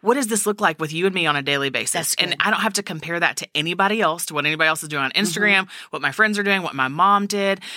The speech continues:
Speaker 1: 'Cause even, like, my mom and grandmother were both women who have read the, the one-year Bible
Speaker 2: Mm-hmm.
Speaker 1: forever, and
Speaker 2: Yeah.
Speaker 1: they do it every year.
Speaker 2: Yeah.
Speaker 1: And there was part of me that felt like I had to do
Speaker 2: You,
Speaker 1: that
Speaker 2: you should
Speaker 1: because
Speaker 2: do
Speaker 1: that's
Speaker 2: it.
Speaker 1: what
Speaker 2: You should do
Speaker 1: godly
Speaker 2: it. Yeah.
Speaker 1: women do.
Speaker 2: Yeah. <laughs>
Speaker 1: And I finally just had to go, "You know what? My,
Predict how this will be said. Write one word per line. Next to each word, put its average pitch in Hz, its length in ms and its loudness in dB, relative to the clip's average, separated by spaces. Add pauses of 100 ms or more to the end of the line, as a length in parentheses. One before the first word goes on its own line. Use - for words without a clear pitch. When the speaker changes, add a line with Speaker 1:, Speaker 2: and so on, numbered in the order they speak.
(100)
Speaker 1:
'Cause 226 140 -4
even, 247 220 -4
like, 175 120 0
my 202 200 2
mom 170 320 0
and 151 100 -8
grandmother 147 400 -2
were 143 140 -6
both 147 340 -8
women 147 220 -6
who 147 260 -8
have 143 280 -6
read 147 380 2
the, 135 320 -2
the 147 80 -6
one-year 147 360 -2
Bible 123 340 2
Speaker 2:
Mm-hmm. - 120 -6
Speaker 1:
forever, 170 420 2
and 165 100 0
Speaker 2:
Yeah. 185 60 2
Speaker 1:
they 175 60 0
do 165 80 -2
it 156 120 -2
every 170 280 -2
year. 127 200 -6
Speaker 2:
Yeah. 190 160 -4 (140)
Speaker 1:
And 196 260 -2
there 220 140 0
was 247 160 -4
part 214 220 0
of 240 80 -8
me 240 100 -4
that - 160 -12
felt 190 160 2
like 165 260 0
I 165 140 2
had 185 200 -4
to 160 40 -12
do 165 120 -6
Speaker 2:
You, 208 60 -2
Speaker 1:
that 185 140 4
Speaker 2:
you - 60 -2
should 196 80 0
Speaker 1:
because 196 100 2
Speaker 2:
do - 60 4
Speaker 1:
that's 185 160 2
Speaker 2:
it. - 20 -4
Speaker 1:
what 208 80 2
Speaker 2:
You 240 60 -2
should 196 40 4
do 175 100 4
Speaker 1:
godly 202 140 -2
Speaker 2:
it. 196 60 -2
Yeah. 202 100 4
Speaker 1:
women 202 120 0
do. 220 300 2
Speaker 2:
Yeah. 311 180 2
<laughs> - 200 -2
Speaker 1:
And 254 220 4
I 277 160 2
finally 320 240 -2
just 285 100 -6
had 277 120 -6
to 262 40 -8
go, 233 80 -2
"You 214 140 -2
know 285 80 -4
what? 302 180 2
My, 233 400 0